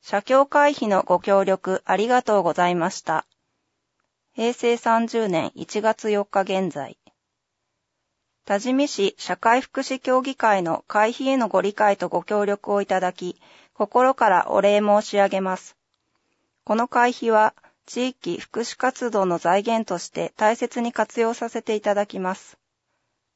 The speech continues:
特別会員、小木曽国和様、服部雄三様。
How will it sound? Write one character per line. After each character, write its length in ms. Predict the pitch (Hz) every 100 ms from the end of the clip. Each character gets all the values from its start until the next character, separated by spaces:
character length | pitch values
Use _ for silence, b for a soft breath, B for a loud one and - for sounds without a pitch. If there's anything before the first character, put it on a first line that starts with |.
| _ _ _ _ _ _ _
特 280 | 190 - 233
別 240 | 247 -
会 320 | - 254 240
員、 340 | 214 180 151 - _ _ _ -
小 140 | 185
木 120 | 214
曽 160 | - 233
国 280 | - 220 240
和 120 | 226 196
様、 400 | 175 151 151 139 - _ _ _ _ _ _
服 400 | - 185 - 226
部 60 |
雄 300 | 233 226 226
三 220 | 226 214 208
様。 460 | 208 185 175 170